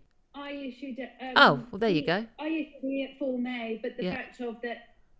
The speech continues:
Speaker 1: we've got the F D R hearing on the fourth of September.
Speaker 2: Yeah,
Speaker 1: So
Speaker 2: yeah,
Speaker 1: he's
Speaker 2: okay.
Speaker 1: steaming ahead without me 'cause
Speaker 2: Yeah.
Speaker 1: we have two properties.
Speaker 2: Yeah.
Speaker 1: Um, one's abroad, and he's just instructing assi-, uh, s-, um, estate agencies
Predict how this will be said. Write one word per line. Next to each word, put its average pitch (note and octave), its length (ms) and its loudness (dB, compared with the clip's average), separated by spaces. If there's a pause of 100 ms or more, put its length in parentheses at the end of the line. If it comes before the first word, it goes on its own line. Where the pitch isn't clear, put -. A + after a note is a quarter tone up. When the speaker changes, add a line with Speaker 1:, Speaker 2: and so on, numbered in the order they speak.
Speaker 1:
we've B3 240 -4
got B3+ 160 -6
the B3 300 0
F A#3+ 160 -8
D B3+ 80 -2
R B3 120 -4
hearing A3 240 0
on A3+ 100 -4
the A3 80 -4
fourth A3+ 220 -4
of A3 80 -8
September. G3 680 -4
Speaker 2:
Yeah, G#3 300 4 (260)
Speaker 1:
So G#3+ 160 2
Speaker 2:
yeah, A#3 140 10
Speaker 1:
he's A#3 560 -2
Speaker 2:
okay. A3 300 2
Speaker 1:
steaming B3+ 280 -4
ahead B3 440 -8
without B3 480 -6
me G#3+ 480 -10
'cause G3 80 -4
Speaker 2:
Yeah. G#3+ 160 6
Speaker 1:
we A3+ 60 -8
have G#3+ 160 -10
two B3 180 -2
properties. A3 720 -2
Speaker 2:
Yeah. G3 240 4 (300)
Speaker 1:
Um, A#3 280 -6 (240)
one's A3+ 340 -4
abroad, A3 600 -2
and A3 220 -8
he's A3+ 320 -2
just - 340 -4
instructing A3+ 680 -2 (340)
assi-, A3+ 260 0
uh, - 120 -6
s-, A3+ 200 -4 (100)
um, A3 320 -2
estate A3+ 300 0
agencies G#3 600 -4